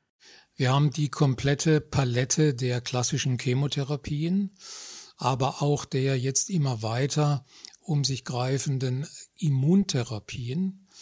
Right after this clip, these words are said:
Antikörpertherapien, bis hin zur autologen Blutstammzelltransplantation, die wir auf unserer belegärztlichen Station durchführen.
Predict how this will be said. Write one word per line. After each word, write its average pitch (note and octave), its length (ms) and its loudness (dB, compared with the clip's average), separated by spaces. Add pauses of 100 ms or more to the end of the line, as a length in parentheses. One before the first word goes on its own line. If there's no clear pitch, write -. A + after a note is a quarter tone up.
(540)
Antikörpertherapien, C3+ 1600 0 (360)
bis D#3+ 260 2
hin E3+ 540 2
zur D3+ 400 0
autologen C#3 560 0
Blutstammzelltransplantation, C3+ 1500 -2
die B2+ 160 -6
wir B2+ 200 -4
auf C#3 160 -6
unserer C3 300 2
belegärztlichen B2+ 800 0
Station A#2+ 540 -2
durchführen. C3+ 640 -8